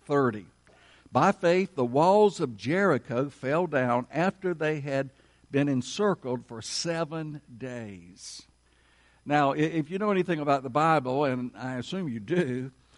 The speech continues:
you know that Joshua was a big player in the Battle of Jericho. But his name is not mentioned here, not one time. Not one time is, is Joshua's name mentioned.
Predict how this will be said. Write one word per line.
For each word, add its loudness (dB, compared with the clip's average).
you 4
know 4
that 0
Joshua 0
was -2
a -2
big -4
player -2
in -4
the -6
Battle -6
of -6
Jericho. -10
But 2
his 2
name 2
is 2
not 2
mentioned -4
here, -2
not 0
one -4
time. -8
Not -4
one 0
time 0
is, -6
is -4
Joshua's 0
name -4
mentioned. -10